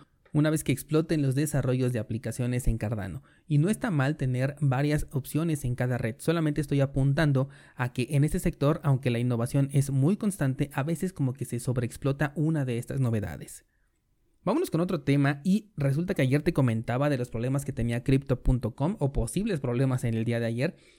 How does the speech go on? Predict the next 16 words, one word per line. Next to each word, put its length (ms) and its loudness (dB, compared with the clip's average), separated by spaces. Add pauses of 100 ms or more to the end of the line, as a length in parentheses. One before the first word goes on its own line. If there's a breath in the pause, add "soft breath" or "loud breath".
(120)
que 100 -4
reportaban 520 2
algunos 400 -2
usuarios, 480 -2 (560)
ante 260 2
lo 160 2
cual 240 2
la 160 0
empresa 440 -4
publicó 400 -2
que 100 -4
los 160 -6
fondos 280 -4
estaban 340 -4
completamente 640 -4
seguros, 400 0